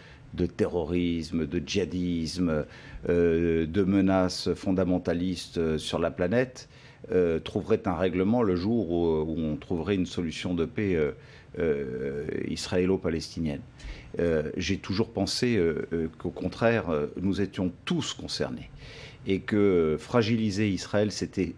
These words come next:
euh, nous fragiliser tous. Voilà pourquoi j'ai toujours tenu, euh, euh, à témoigner, euh, dans cette lutte sans merci, euh, I-,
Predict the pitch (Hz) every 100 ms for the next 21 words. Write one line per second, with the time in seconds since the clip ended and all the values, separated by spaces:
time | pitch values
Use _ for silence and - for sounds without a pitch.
0 | - 80 87 - 87 82 82 78 73 73
1 | - - - - - - - - - 85
2 | 90 90 - 101 85 80 - 92 104 -
3 | 110 98 113 110 80 73 67 - - -
4 | - 76 71 - 95 117 107 107 104 120
5 | 107 78 73 - - 82 80 92 - 101
6 | 120 120 - 107 98 98 - - 117 127
7 | - - - - - 85 82 71 65 60
8 | - 69